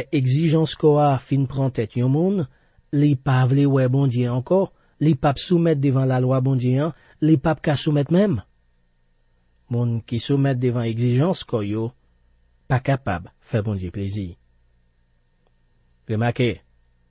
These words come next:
Pawl t'ap di pawòl sa yo aprè Bondye te fin eprouve pep Israyèl la pandan mil senk san lanne ke yo t ap viv anba lalwa a. E sa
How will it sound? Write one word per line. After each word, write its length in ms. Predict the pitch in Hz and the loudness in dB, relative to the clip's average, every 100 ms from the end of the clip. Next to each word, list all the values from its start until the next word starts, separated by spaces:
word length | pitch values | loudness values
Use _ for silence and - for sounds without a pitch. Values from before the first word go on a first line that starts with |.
| _ _ - | _ _ 2
Pawl 240 | 143 139 127 | 4 4 2
t'ap 220 | 151 135 | 0 0
di 140 | 135 127 | -2 0
pawòl 380 | 131 127 135 - | 2 2 0 -2
sa 160 | 113 | -4
yo 300 | 117 143 147 - | 0 0 0 -2
aprè 500 | 120 - 139 139 147 | -6 -4 0 2 2
Bondye 380 | 147 143 123 143 | 2 0 0 -4
te 100 | 127 | -4
fin 200 | - 127 | -2 -2
eprouve 380 | 120 123 120 117 | -2 -4 -2 -2
pep 160 | 117 120 | -4 -4
Israyèl 400 | 117 113 98 101 | -4 -4 -6 -4
la 140 | 123 127 _ _ 131 | -6 -6 _ _ -4
pandan 380 | 123 117 135 131 _ _ | -2 -2 -4 -6 _ _
mil 380 | 151 156 143 151 | 2 4 4 2
senk 240 | - 131 | -2 -4
san 220 | - 131 127 | -2 -2 -2
lanne 320 | 117 139 139 | -2 -2 -2
ke 80 | 127 | -2
yo 140 | 120 | -2
t 60 | 120 | -2
ap 80 | 113 | -2
viv 160 | 127 120 | 0 0
anba 240 | 110 107 | -2 -4
lalwa 320 | 113 110 101 | -4 -4 -4
a. 200 | 127 127 _ _ _ _ _ _ _ _ _ | -6 -10 _ _ _ _ _ _ _ _ _
E 140 | - 104 | -14 -6
sa 160 | 131 | -4